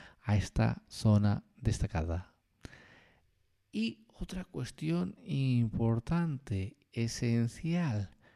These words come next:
y por la que Amazon se ha diferenciado es por los tiempos de, de envío. Amazon quiere que sus clientes reciban de manera rápida sus productos. Por algo tiene un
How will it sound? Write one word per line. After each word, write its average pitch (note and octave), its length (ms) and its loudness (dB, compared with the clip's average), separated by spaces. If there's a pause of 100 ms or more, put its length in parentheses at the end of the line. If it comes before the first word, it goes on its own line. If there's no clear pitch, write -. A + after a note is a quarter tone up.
(360)
y B2+ 140 -4
por A2+ 240 -4
la G#2 160 -4
que G2+ 240 -4 (180)
Amazon D3 540 -4
se - 120 -8
ha C3+ 60 -2
diferenciado D3+ 880 -2 (540)
es C3 260 -4
por - 180 -10
los F#2+ 140 -10
tiempos G#2 400 -2
de, A#2 320 0 (100)
de A2 340 4
envío. A#2 380 0 (680)
Amazon E3+ 640 -2 (100)
quiere D#3 280 0
que C3+ 160 0
sus A2 220 -2
clientes C3+ 460 0
reciban C3 580 0
de G#2+ 140 2
manera G#2 720 -2
rápida F#3 560 -2
sus - 200 -10
productos. C3 540 0 (380)
Por A#2 160 6
algo C3 360 2
tiene C3+ 520 -4 (480)
un E3+ 420 -2